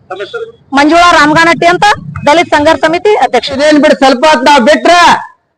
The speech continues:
Speaker 3: ಇವತ್ ಒಬ್ಬ ಇಷ್ಟ್ ಮಾತಾಡ್ತಾನ, ನಾಳೆ ಇಷ್ಟೊಂದು ಫರಕ್ ಐತೆ ಅಂತ ಮಾತಾಡ್ತಾನ, ಈಗ ಇಷ್ಟ ಲೋಪ ಐತೆತಾನ, ಮತ್ತೊಬ್ಬ ಬಂದ್ ಇನ್ನಟ್ ಲೋಪ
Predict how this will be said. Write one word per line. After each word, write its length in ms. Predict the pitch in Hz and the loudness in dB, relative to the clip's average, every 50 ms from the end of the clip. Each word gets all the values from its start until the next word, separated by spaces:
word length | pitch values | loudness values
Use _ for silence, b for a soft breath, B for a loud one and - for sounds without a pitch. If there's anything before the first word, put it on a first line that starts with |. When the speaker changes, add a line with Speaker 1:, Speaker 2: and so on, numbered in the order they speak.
| _ _ _ _ 220 226 | _ _ _ _ -2 2
Speaker 3:
ಇವತ್ 260 | 240 262 254 254 254 262 | 2 2 2 2 2 2
ಒಬ್ಬ 160 | 254 220 277 320 | 2 2 2 0
ಇಷ್ಟ್ 140 | - - 302 311 | 0 2 2 2
ಮಾತಾಡ್ತಾನ, 440 | 294 269 294 302 294 247 311 294 302 302 294 277 | 2 4 4 2 2 2 2 2 2 2 2 2
ನಾಳೆ 220 | 262 277 294 302 285 285 | 4 4 4 4 4 2
ಇಷ್ಟೊಂದು 340 | 294 - - 302 294 247 294 226 202 | 0 0 0 0 2 2 0 0 0
ಫರಕ್ 200 | 269 277 269 226 277 | 0 0 2 2 2
ಐತೆ 120 | 262 233 277 | 2 2 2
ಅಂತ 80 | 226 240 262 | 2 2 2
ಮಾತಾಡ್ತಾನ, 400 | 254 - 254 240 208 233 233 220 208 180 202 | 2 2 2 2 2 2 2 2 2 2 2
ಈಗ 160 | 220 226 240 247 | 2 2 0 0
ಇಷ್ಟ 100 | - 320 311 294 285 | 2 2 2 2 4
ಲೋಪ 160 | 294 294 - 294 | 2 2 2 2
ಐತೆತಾನ, 340 | 277 233 285 233 285 277 285 302 294 254 | 2 2 2 2 2 2 2 4 2 2
ಮತ್ತೊಬ್ಬ 260 | 262 220 302 294 277 254 | 2 2 2 0 2 2
ಬಂದ್ 160 | 285 277 262 262 | 2 2 4 4
ಇನ್ನಟ್ 220 | 262 285 277 220 269 269 | 4 2 2 2 2 2
ಲೋಪ 120 | 262 - | 2 2